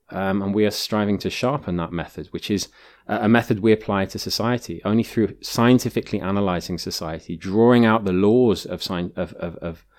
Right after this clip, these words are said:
society and of, of the class struggle and of its development, can we hope to intervene in, in, uh, in that struggle. Just as to understand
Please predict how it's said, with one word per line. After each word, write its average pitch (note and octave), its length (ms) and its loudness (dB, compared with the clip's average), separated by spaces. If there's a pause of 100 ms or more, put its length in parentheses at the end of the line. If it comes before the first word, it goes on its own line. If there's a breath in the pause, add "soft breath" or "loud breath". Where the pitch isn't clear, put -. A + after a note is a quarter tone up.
(120)
society E2+ 640 -4
and D#2+ 160 -8
of, - 140 -14
of - 180 -10
the F2 60 -8
class - 280 -4
struggle E2 320 -8
and E2 100 -8
of - 80 -10
its - 200 -12
development, D#2+ 520 -8 (600 soft breath)
can C#3+ 180 6
we C#3 200 10
hope D3 260 6
to B2+ 140 -2
intervene B2+ 640 6
in, F2+ 340 -2
in, E2+ 340 -6
uh, D#2+ 240 -8
in E2+ 80 -8
that D#2+ 180 -8
struggle. D#2 440 -8
Just - 240 2
as A#2+ 260 4 (400 soft breath)
to - 160 -4
understand G#2+ 640 4